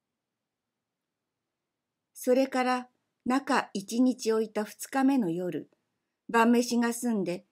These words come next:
一時ほどしてから、前触れもなく与兵衛が現れ、間もなく二人の下役人の手で、ささやかながら酒香の膳が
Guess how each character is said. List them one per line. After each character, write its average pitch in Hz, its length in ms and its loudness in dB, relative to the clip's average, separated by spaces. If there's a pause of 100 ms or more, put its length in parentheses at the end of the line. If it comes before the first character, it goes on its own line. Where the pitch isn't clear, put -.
(140)
一 226 240 -8
時 285 260 -4
ほ 254 140 -4
ど 175 120 -4
し 175 120 -10
て 202 160 -6
か 170 140 -10
ら、 151 160 -12 (600)
前 240 300 4
触 277 160 2
れ 294 100 6
も 277 160 6
な 285 140 2
く - 260 -18 (400)
与 285 180 -2
兵 320 200 4
衛 240 60 4
が 165 200 -2
現 202 300 -2
れ、 175 180 -6 (1000)
間 233 160 4
も 262 120 4
な 233 120 4
く 190 140 -10
二 254 240 -2
人 240 140 0
の 190 100 -2
下 247 220 -6
役 247 260 -4
人 185 240 -4
の 170 100 -4
手 190 180 -8
で、 156 200 -12 (460)
さ 240 180 -6
さ 269 140 0
や 233 160 0
か 196 120 -4
な 202 140 -4
が 185 100 -6
ら 180 180 -8 (260)
酒 - 200 -12
香 277 220 4
の 269 160 4
膳 262 260 2
が 202 220 -4